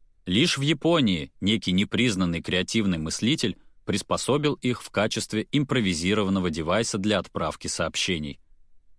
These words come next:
Мы никогда не узнаем, кто выдумал очередной лайфхак. А это могла быть школьница, поскольку школьницы являлись действительно продвинутыми пользователями нового лексикона.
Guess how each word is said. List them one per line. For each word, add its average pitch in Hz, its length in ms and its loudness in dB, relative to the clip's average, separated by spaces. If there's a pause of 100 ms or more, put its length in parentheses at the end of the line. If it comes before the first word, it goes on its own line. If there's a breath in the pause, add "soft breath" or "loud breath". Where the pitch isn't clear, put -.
(160)
Мы 117 180 2
никогда 143 420 2
не 127 120 4
узнаем, 101 560 0 (120)
кто 156 280 0
выдумал 98 440 0
очередной 90 520 -2
лайфхак. 85 560 -2 (800)
А 95 180 2
это 147 240 2
могла 170 320 2
быть 160 160 0
школьница, 131 760 0 (300)
поскольку 92 480 0
школьницы 135 520 0
являлись 113 440 0
действительно 110 720 0
продвинутыми 95 720 0
пользователями 110 800 -2
нового 85 440 -2
лексикона. 80 640 -6